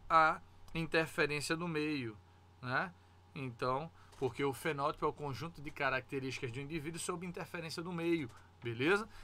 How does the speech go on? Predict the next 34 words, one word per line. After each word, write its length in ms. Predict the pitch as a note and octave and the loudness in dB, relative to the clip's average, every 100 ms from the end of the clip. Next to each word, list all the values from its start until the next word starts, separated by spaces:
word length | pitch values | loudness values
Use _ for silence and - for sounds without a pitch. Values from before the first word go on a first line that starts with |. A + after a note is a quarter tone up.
| - - | -10 -4
Então, 360 | D#3+ C#3 D3+ | -2 2 2
de 100 | D#3+ | 0
fato, 420 | E3+ D3+ C#3+ D3+ - - - - - - - | 2 8 8 8 0 -20 -20 -20 -20 -20 -8
resposta 720 | A#2+ D3 - - C3 C3 - C3 | 0 2 0 -2 0 0 0 -2
letra 500 | B2 A#2+ C3+ C3 - - - - - | -2 -4 -4 -4 -6 -16 -18 -16 -6
B 260 | C3 C3 | 2 2
pra 220 | B2 D3 C3 | 4 2 2
gente. 380 | A#2 A2 - - | 0 -8 -10 -2
Show? 400 | - F#3+ G3+ - - - - - | 4 6 6 0 -10 -12 -14 -8
Beleza, 440 | B2 C#3+ G3 G3 F3+ | 0 6 8 8 6
meu 160 | E3 | 2
povo? 400 | C#3+ D3+ C#3+ B2+ - - - | 4 6 6 2 -10 -20 0
Então, 160 | E3+ | 2
pra 160 | F3+ F3 | 2 2
quem 180 | F3+ D3+ | 0 -2
quer 200 | D#3 D3 | -2 0
copiar 460 | D#3 - D#3 D3+ | 0 2 4 4
e 60 | D#3 | 8
dar 120 | D#3+ | 8
o 100 | D3 | 8
print 400 | - D3+ D#3 D3 | 4 -2 -2 -4
nessa 320 | D3 C#3+ D3+ | -4 0 0
tela 320 | C#3+ D3 D3 | 0 0 2
aí, 100 | D3+ | 0
que 120 | D#3+ E3+ | -2 -4
tá 100 | F3 | -4
a 60 | |
explicação 680 | E3+ F3+ E3+ D3+ - D3 - - - - | -4 -4 -2 0 0 -4 -6 -12 -20 0
pra 160 | D#3+ C#3+ | 4 4
cada 380 | - D#3+ D3+ D3 | 4 0 2 0
um 140 | C#3+ | -2
deles, 360 | B2+ D3 D3 A2 | -2 -2 -4 -6
bonitinho 600 | A2 F3 E3+ - D#3 D3 | -4 -4 -4 -6 -8 -4
aí. 260 | B2+ B2+ | -2 -4